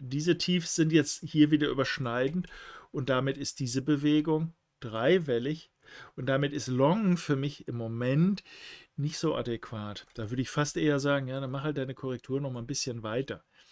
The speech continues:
Ja, das muss ja nicht ewig gehen, aber ihr seht schon, ähm, der Verdacht droht, dass der Kurs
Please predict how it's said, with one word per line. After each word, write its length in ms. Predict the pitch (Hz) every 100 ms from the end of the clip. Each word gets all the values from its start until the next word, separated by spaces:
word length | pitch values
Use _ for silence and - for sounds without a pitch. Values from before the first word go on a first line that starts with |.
| - - _
Ja, 160 | 101 156
das 120 | 139
muss 140 | 170
ja 100 | 208
nicht 140 | 196 190
ewig 460 | 185 214 180 -
gehen, 320 | - 104 - _
aber 260 | 123 131
ihr 140 | 139 139
seht 320 | 135 147 175
schon, 320 | - 170 185 - - - - -
ähm, 520 | 156 156 156 151 139
der 80 | 147
Verdacht 640 | 135 143 135 139 160 - 214
droht, 580 | 147 131 135 151 175 -
dass 160 | 156 -
der 120 | 139
Kurs 360 | - 139 143